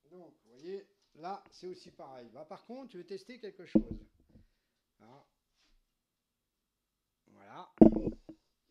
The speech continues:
Donc là, tout simplement, c'est un deuxième. Hein. Et je vais prendre, euh, <laughs> voilà,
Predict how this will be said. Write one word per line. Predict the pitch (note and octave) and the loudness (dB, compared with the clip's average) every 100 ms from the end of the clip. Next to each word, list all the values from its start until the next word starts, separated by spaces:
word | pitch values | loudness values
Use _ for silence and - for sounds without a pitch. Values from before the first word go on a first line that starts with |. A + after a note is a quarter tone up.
| - - - - - _ C3+ | -20 -20 -20 -20 -20 _ 4
Donc | E3 E3 D#3+ | 6 8 12
là, | G3 F#3 | 12 12
tout | E3 D3+ | 12 10
simplement, | D3 - C#3+ D#3 D3+ | 10 10 12 12 12
c'est | C#3 A#2+ | 8 6
un | A#2+ | 6
deuxième. | A#2+ F#3+ E3 F#3+ C#4 G3+ - _ _ - | 6 2 2 0 -2 -10 -16 _ _ -20
Hein. | A#2 F3 A3 _ _ _ _ _ _ _ _ G3 | -20 -20 -20 _ _ _ _ _ _ _ _ -20
Et | A#3+ F#3+ | -20 -20
je | F#3 | -20
vais | |
prendre, | G3+ G#3+ A3+ A#3 G#3 E3 | -20 -20 -20 -20 -20 -20
euh, | D#3 D3+ D3+ C#3+ C3+ C3 B2+ _ _ | -20 -20 -20 -20 -20 -20 -20 _ _
<laughs> | C3 - - - _ _ _ _ _ _ _ _ _ _ _ _ | -20 -20 -20 -20 _ _ _ _ _ _ _ _ _ _ _ _
voilà, | - _ _ _ _ _ _ _ - | -20 _ _ _ _ _ _ _ -20